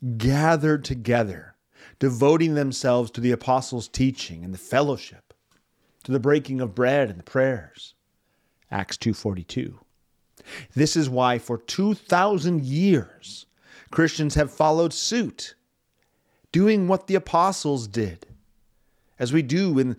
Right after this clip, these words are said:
the divine service every single week, as we come into the presence of our Lord, trusting his promise. John twenty, twenty-one to twenty-three speaks to this as well.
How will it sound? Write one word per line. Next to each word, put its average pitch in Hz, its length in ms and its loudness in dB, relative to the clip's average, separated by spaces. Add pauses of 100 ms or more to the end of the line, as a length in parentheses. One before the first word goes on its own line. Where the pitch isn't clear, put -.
(140)
the 127 80 -8
divine 156 300 0
service 143 480 -2 (140)
every 147 400 0
single 131 500 -2
week, 120 500 -2 (1200)
as 110 140 -8
we 117 80 0
come 127 240 -2
into 139 140 -2
the 113 80 -6
presence 135 500 -2
of 120 100 -4
our 120 200 0
Lord, 117 480 -4 (340)
trusting 143 500 0
his 117 220 -6
promise. 123 840 -4 (1400)
John 131 280 0
twenty, 135 380 -2 (880)
twenty-one 147 380 4
to 135 60 -2
twenty-three 139 480 0
speaks - 300 -4
to 127 60 -4
this 117 180 -2
as 113 120 -2
well. 127 300 2